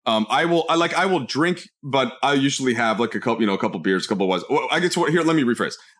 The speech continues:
I don't get really drunk often. And, and that night, you know, this combination of champagne and exhilaration and, and et cetera. And I wasn't the only one, but so I, the, there's a flight out of Orlando the next morning to get back to L A.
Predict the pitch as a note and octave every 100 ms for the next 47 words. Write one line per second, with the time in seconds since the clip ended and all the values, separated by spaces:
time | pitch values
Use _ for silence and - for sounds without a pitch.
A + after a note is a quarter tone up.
0 | - D#3 G3 F3 - C3 C#3 C3 G2+ A2+
1 | C#3 C3+ A2 G2 G2 F2 - _ E2+ -
2 | - - _ _ _ _ _ B2+ A#2+ A2
3 | - B2 A#2 D3 E3 D3+ D#3 A2 A2 B2+
4 | G#2+ G#2 A#2 A2+ - C3+ A#2+ B2 - A#2+
5 | - A#2+ G2+ A2+ A2 G2+ G#2 G#2+ _ _
6 | _ A#2 G2+ G#2+ A#2 G2+ G2 G#2 G2 F2+
7 | - F#2+ E2+ - - F2 C2+ - G2 G#2+
8 | G#2+ G#2+ E2 B2 F#2+ C#2+ C#2 C#2+ C#2+ _
9 | _ _ C#3 C3+ C3+ D3 E3+ F3+ - -
10 | _ _ C3+ C#3 - C3 D3 A#2+ - F3
11 | F3+ F#3 - A2 C#3+ C#3 C3 A#2+ A#2 G2
12 | F2+ F2 - F#2+ G2+ A#2+ - F#2+ G#2 E2
13 | G#1+ - G2 F#2+ F2+ D#2 D#2 C2+ G#1